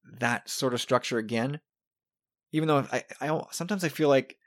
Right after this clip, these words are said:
in doing that and spending forty-five seconds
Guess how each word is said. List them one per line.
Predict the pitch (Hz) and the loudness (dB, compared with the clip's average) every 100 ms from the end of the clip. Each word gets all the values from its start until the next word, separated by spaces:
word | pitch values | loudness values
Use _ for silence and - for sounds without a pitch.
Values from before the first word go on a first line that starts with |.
| _ _ _ _ _ _ _ _ _ _ _ | _ _ _ _ _ _ _ _ _ _ _
in | 139 139 | -4 -2
doing | 117 127 151 | 0 0 2
that | 160 170 | 0 0
and | 131 | -4
spending | - - 131 147 | -6 -4 -4 -4
forty-five | - 143 143 135 139 | -2 -2 0 0 0
seconds | - 127 - 147 143 | 0 -2 -2 -6 -6